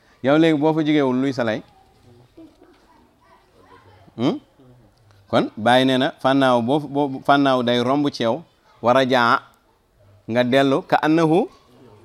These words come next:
ba mel ni mahjub. Nan lay melee ni mahjub? Mahjub dafay ne Yàlla ne fi. Melokaan boobu ngay jël. Waaye lu lay utee mahjub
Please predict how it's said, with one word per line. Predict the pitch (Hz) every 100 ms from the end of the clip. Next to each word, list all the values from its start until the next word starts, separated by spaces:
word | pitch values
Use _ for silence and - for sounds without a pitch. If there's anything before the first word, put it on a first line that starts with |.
| - _ _ -
ba | 127
mel | 160 165
ni | 165
mahjub. | 156 156 139 131 -
Nan | 131 160
lay | 165 156
melee | 151 151
ni | 143
mahjub? | 135 135 127 - _
Mahjub | 127 151 151 147
dafay | 143 147
ne | 147 143
Yàlla | 143 143
ne | 135
fi. | 175 - _ - - - - _ _ _
Melokaan | 120 139 143 139
boobu | 139 143
ngay | 143 135
jël. | 160 247 _ - - - _
Waaye | 123 135
lu | 151
lay | 165 170
utee | 156 143
mahjub | 143 139 131